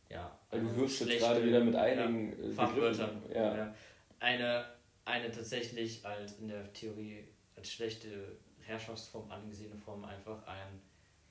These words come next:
Speaker 1: eine Autokratie, wie eine Diktatur, wie eine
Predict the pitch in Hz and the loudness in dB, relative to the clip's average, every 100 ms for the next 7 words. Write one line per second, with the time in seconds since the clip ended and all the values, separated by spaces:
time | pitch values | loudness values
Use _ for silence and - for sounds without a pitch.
0 | - 107 98 - 104 110 110 104 - 117 | -18 -12 -12 -10 -8 -6 -8 -12 -12 -6
1 | 110 110 107 - - 110 110 104 101 - | -4 -4 -8 -18 -14 -10 -10 -10 -12 -10
2 | 117 110 107 104 - - _ _ _ 110 | -6 -4 -4 -8 -14 -20 _ _ _ -12
3 | 104 101 98 | -10 -8 -8